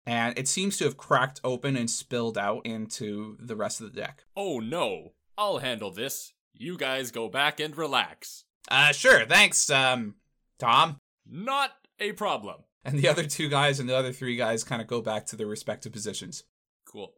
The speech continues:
Speaker 2: So while I, I'm putting this back, what is in the container?
Speaker 1: Can I have you roll an investigation check?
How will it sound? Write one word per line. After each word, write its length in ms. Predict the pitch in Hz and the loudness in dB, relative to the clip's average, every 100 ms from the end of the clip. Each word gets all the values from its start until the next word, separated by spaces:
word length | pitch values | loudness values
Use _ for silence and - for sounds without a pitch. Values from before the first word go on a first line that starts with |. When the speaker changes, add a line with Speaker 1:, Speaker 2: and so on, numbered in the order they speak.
| _ _ | _ _
Speaker 2:
So 260 | - - 113 | -14 -8 -8
while 420 | 104 117 143 156 | -4 0 0 0
I, 420 | 131 131 117 104 _ | -2 -2 -4 -8 _
I'm 460 | 101 101 101 92 90 _ - | -10 -8 -10 -14 -20 _ -14
putting 300 | 127 117 110 | -8 -8 -8
this 160 | 107 | -10
back, 460 | - 101 90 87 - _ _ _ | -6 -6 -4 -8 -12 _ _ _
what 440 | 104 110 135 - - _ | -10 -4 -4 -6 -20 _
is 340 | 110 110 101 - | -10 -8 -10 -10
in 220 | 107 107 | -10 -8
the 80 | 104 | -10
container? 560 | - 90 95 87 82 - _ | -14 -14 -14 -12 -16 -20 _
Speaker 1:
Can 100 | - | -8
I 40 | 175 | -4
have 180 | 247 208 | -2 -2
you 80 | |
roll 160 | 160 151 | 0 0
an 60 | 147 | 0
investigation 640 | 131 135 - 117 110 - | -2 -2 -4 -6 -6 -8
check? 300 | 107 82 - | -14 -14 -18